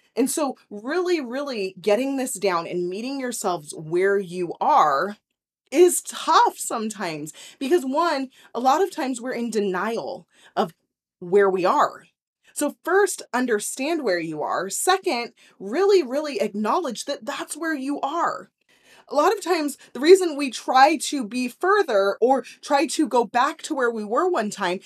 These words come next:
was because if we admit to where we are or really, truly look in the mirror and see where we are exactly, we think that that is where we're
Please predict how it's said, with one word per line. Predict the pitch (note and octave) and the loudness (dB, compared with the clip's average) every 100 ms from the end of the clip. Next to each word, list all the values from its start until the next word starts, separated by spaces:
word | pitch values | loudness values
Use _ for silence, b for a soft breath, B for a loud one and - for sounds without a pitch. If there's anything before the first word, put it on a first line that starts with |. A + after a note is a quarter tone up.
| B B | B B
was | A#3+ A#3 | -6 -4
because | C4+ A#3 C#4+ D#4 - B B | -8 -4 -2 -2 -4 B B
if | A3 | -6
we | A#3+ C#4 C4 - b b _ _ | -6 -4 -6 -8 b b _ _
admit | B3+ A3+ B3+ F#4+ - | 0 2 2 0 0
to | F#4 | 2
where | C#4+ C4 A#3+ | 2 0 -2
we | G#3+ F#3+ G3+ | -4 0 4
are | A#3 E3 E3+ | 6 6 4
or | - A3 G#3 | 4 2 2
really, | C4+ F4 D#4 | 0 -2 -2
truly | - D4+ C4+ B3 | -6 -8 -8 -8
look | G#3 A#3+ B3+ | -6 -6 -4
in | D4 | -4
the | C4+ | -4
mirror | A#3 G#3 F#3+ | -2 0 0
and | F#3+ | -2
see | - - D#4+ E4 | -4 -4 0 0
where | F#3 A3+ D#4 D#4 | -2 -4 -4 -4
we | D4+ B3 | -4 -2
are | B3+ | 0
exactly, | G#3 G3+ D4 D4+ C4 A#3+ B B | -2 -2 -4 -4 -8 -12 B B
we | B3+ | -6
think | - D#4+ F#4 F#4+ | -4 -2 0 0
that | A#3+ C4+ G3+ | -4 -6 -2
that | G#3+ B3+ C4+ | -2 -2 -2
is | A#3 | -4
where | A3 G#3 G#3+ | -2 0 0
we're | G#3 F#3+ | 0 -2